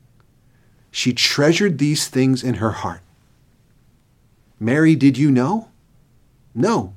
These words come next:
she did not, not in that moment. But she celebrated that she was in God's hands, and maybe over time, the God in whom she trusted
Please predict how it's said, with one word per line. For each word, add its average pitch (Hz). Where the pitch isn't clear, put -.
she -
did 185
not, 190
not 175
in 175
that 165
moment. 151
But 180
she 185
celebrated 127
that 127
she 214
was 196
in 175
God's 170
hands, 117
and 165
maybe 185
over 220
time, 135
the 123
God 160
in 170
whom 156
she 131
trusted 196